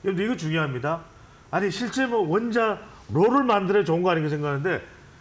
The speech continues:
개척기를 지금 독점하고 있다면 이 기업도 앞으로 더 좋을 수밖에 없는데,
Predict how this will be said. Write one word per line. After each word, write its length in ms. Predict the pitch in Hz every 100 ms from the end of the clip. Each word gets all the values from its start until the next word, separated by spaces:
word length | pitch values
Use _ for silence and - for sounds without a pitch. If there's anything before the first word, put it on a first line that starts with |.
| - - -
개척기를 680 | 135 139 247 - 233 240 185
지금 260 | 190 196
독점하고 540 | 196 190 254 214 196 196
있다면 400 | 196 196 196 165
이 140 | 208
기업도 400 | 185 220 208 214
앞으로 240 | 196 185 190
더 120 | 143
좋을 160 | 139 170
수밖에 220 | 160 147
없는데, 360 | 139 123 151